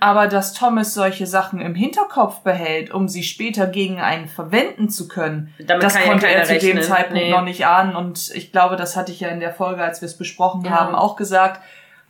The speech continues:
Speaker 1: Ich glaub, dieser Spruch, dann will Bates eigentlich nur das Eis brechen
Speaker 2: Ja.
Speaker 1: und es gelingt halt nicht, ne? Aber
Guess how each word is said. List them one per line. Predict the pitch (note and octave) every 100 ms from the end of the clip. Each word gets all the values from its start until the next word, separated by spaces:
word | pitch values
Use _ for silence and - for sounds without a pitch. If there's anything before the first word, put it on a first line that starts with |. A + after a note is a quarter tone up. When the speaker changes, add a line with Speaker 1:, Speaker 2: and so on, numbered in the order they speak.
| _ _
Speaker 1:
Ich | G#3 G3+
glaub, | G#3+ A3 A3
dieser | A3+ F#3 F3
Spruch, | - G3 A3 A3+
dann | - G3 F#3+
will | G3
Bates | F#3+ F#3+ G3+ -
eigentlich | F#3 G#3+ G#3+ G3 -
nur | G#3+ A#3
das | A3+
Eis | - G3+ A3+ -
brechen | - F3+ F#3 F#3 G#3
Speaker 2:
Ja. | -
Speaker 1:
und | F3
es | - -
gelingt | F3+ F#3 F#3 F#3+
halt | E3 D3+ D3+
nicht, | C#3+ D3 -
ne? | D#3 G#3+
Aber | - E3+ E3+ E3+